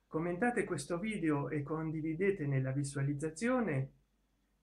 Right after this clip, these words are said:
perché se questo video non raggiungerà, eh, più di trecento visualizzazioni, io non continuerò a fare dei live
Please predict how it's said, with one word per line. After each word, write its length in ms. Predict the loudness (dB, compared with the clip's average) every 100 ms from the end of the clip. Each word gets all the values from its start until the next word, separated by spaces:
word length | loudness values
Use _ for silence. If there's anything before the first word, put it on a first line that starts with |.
| -2
perché 680 | 0 2 2 2 0 -4
se 200 | -8 -6
questo 260 | -4 -2 -2
video 340 | -2 0 0
non 160 | 0 0
raggiungerà, 880 | 0 0 -2 -4 -2 0 2 0 -2 _ _ _ _ _ -4
eh, 840 | 0 2 2 2 0 0 -2 -4 -2
più 320 | 2 2 2
di 420 | 6 8 8 6
trecento 600 | 0 -4 0 2 2 0 0
visualizzazioni, 1120 | 0 0 -2 2 0 0 2 4 2 -2 0
io 240 | 2 4
non 220 | 4 2
continuerò 840 | 2 0 0 0 4 8 8 6 -6 _ _ _ _ _ _ _ -20 -2
a 120 | -2
fare 320 | 2 4 4
dei 140 | 4 4
live 460 | 4 4 4 0